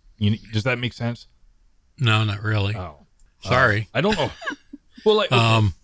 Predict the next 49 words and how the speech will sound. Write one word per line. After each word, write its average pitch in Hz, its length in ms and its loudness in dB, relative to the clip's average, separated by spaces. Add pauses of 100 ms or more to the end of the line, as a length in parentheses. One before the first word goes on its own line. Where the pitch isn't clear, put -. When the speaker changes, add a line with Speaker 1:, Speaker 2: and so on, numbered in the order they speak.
(180)
Speaker 1:
if 147 260 -2
you 180 140 4
were 196 140 4
to 147 180 2
have, 127 380 -4
let's 143 160 -6
say 160 120 -6
you're 139 180 -4
going 127 280 -2
to 113 140 -2
create 104 360 -4
something, 104 440 0
you've 95 200 -4
got 104 400 0
a, 101 260 -4
a 95 40 0
guitar 120 380 -2
piece 113 300 -6
that 110 120 -2
you're 101 140 -6
playing, 92 640 -4 (100)
and 98 640 -2
then 110 220 0
you 113 120 2
wanna 104 320 0
add 104 220 -2
a 101 60 -2
little 98 220 -4
bit 95 120 -2
of 90 180 -4
piano 98 580 -2
or 95 340 -2
a 87 60 -4
drum 101 360 -2
beat, 95 320 -6
like, 92 160 -2 (160)
to - 100 -6
me, 147 320 2
then 101 840 -2 (420)
it 107 180 -4
matters 98 600 0
that 98 200 -4
your 92 140 -6
key 104 340 0
and 92 120 2
your 87 100 -6
tempo 90 480 -2
are 80 100 -6
correct. - 540 -10